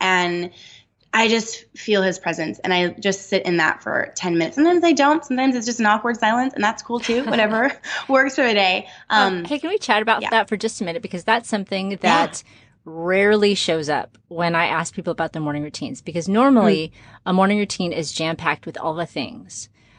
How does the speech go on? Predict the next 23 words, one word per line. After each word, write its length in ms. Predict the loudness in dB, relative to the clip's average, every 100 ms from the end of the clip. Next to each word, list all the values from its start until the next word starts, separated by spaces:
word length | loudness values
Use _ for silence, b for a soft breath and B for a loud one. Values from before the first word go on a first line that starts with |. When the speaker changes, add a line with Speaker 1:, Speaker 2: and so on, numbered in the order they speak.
| b
Speaker 2:
Uh, 180 | 0 2
Speaker 1:
Mm-hmm. 80 | 4
Speaker 2:
so 320 | 4 6 6
what 360 | 4 4 4 4
inspired 460 | 2 0 2 0 2
you 140 | -2
to 140 | -4 -8 _
take 440 | -14 -6 -4 -4 0
that 200 | 0 0
time? 480 | -6 -6 -6 -12 -16 b b b -4
And 280 | 0 2
then 380 | 2 4 4 2
also, 800 | 0 -2 -2 0 2 4 4 2 -4
well, 120 | -2
let's 180 | 0 0
just 120 | -4
start 120 | -4 -4
with 60 |
that. 180 | -4 -2
What 160 | 0 2
inspired 380 | 2 2 -2
you 100 | -2
just 300 | -8 -10 -10